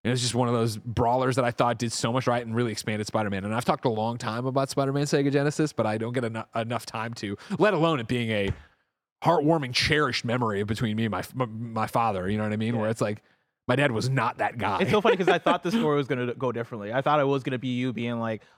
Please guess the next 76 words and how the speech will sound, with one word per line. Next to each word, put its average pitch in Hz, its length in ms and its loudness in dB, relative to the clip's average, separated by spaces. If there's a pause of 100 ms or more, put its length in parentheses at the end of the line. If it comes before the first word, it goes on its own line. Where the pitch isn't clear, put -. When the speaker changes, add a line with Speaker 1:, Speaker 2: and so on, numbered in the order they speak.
Speaker 2:
"Oh 147 160 2
man, 147 160 -2
this 147 80 -4
is - 60 -20
the 139 120 -4
coolest 151 460 0
game 135 160 0
ever," 123 240 4
and 117 100 -2
your 120 80 -4
dad 117 220 -2
goes 120 200 -2
and 113 120 -12
gets 117 200 -6
it 110 100 -6
and 113 100 -8
brings 113 180 -6
home 113 140 -6
Spider-Man, 117 420 0
and 117 80 -2
you're 127 160 2
like, 120 200 0 (220)
"No, 196 220 6
I 139 60 2
was 123 100 -2
talking 170 160 4
about 143 140 2
Toe 170 120 4
Jam 147 200 2
and 127 80 -2
Earl." 139 260 2
Like, 185 140 4
<laughs> - 200 6
I, 247 60 6
I 214 40 2
thought 214 260 4
that's - 200 4
really 202 140 6
where 185 100 4
the 151 80 0
story 156 220 2
was 139 140 0
gonna 135 120 0
go. 135 100 4
Speaker 1:
Toe 190 40 6
Jam 180 140 4
and 165 100 4
Earl, 151 120 4
I 135 100 2
never 127 200 2
vibed 113 280 2
with. 123 240 4
Speaker 2:
<laughs> - 420 4 (460)
But - 120 -8
Speaker 1:
What 185 80 4
Speaker 2:
that 185 140 4
Speaker 1:
do 185 60 -2
you 180 80 0
Speaker 2:
means 151 120 -4
the 139 100 -2
cool 147 220 0
game, 135 340 -4
cool, 139 320 0
cool 151 160 2
dudes, 127 380 0
right? 240 80 6
Speaker 1:
Totally, 175 260 4
yeah, 180 140 6
yeah. 170 280 4
Speaker 2:
Yeah. 240 320 4
Speaker 1:
Uh, 262 40 4
but 247 180 4
you, 240 200 2
you 262 180 4
notice 240 260 4
too, 311 220 4